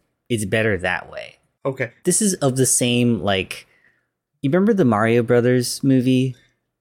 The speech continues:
Speaker 1: With,
Speaker 2: Yes,
Speaker 1: like,
Speaker 2: the one
Speaker 1: uh,
Speaker 2: with, uh, like, the old ninety-three one, I think?
Speaker 1: There's stuff in that movie that's, that's funny, but it's, it has nothing to do with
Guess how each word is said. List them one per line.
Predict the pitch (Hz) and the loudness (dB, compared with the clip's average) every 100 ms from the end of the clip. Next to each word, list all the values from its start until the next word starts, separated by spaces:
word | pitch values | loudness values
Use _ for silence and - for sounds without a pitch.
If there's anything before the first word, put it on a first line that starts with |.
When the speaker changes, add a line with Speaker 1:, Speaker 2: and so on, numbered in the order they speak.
| - | -8
Speaker 1:
With, | 135 | -2
Speaker 2:
Yes, | 143 143 101 | 2 2 2
Speaker 1:
like, | - | 0
Speaker 2:
the | |
one | 131 139 | 2 4
Speaker 1:
uh, | - | 4
Speaker 2:
with, | 139 123 - | 2 2 0
uh, | 123 117 - | 0 0 0
like, | 131 123 | -2 -2
the | 139 | -2
old | 147 170 147 120 | 2 2 2 2
ninety-three | 135 131 131 123 117 117 120 131 | 0 2 0 0 -2 -6 -4 -2
one, | 170 180 190 | 0 0 0
I | 185 | -4
think? | 214 220 - - _ - | -6 -10 -12 -20 _ -2
Speaker 1:
There's | 180 202 | 0 2
stuff | - - 147 170 - | 0 0 0 0 -2
in | 123 135 | 2 4
that | 120 101 | 2 0
movie | 98 98 117 160 - | 0 0 0 -2 -2
that's, | 165 160 - | -2 -2 -4
that's | 175 170 | -4 -4
funny, | - 226 214 95 87 - | -2 0 0 0 -6 -8
but | - 135 | -2 0
it's, | 135 - - _ | 0 -6 -14 _
it | 131 - | -8 -6
has | 151 127 | -6 -4
nothing | 160 143 147 | -6 -4 -4
to | 135 | -2
do | 127 147 147 127 | -2 0 2 2
with | 107 117 113 - | 0 -2 -2 -8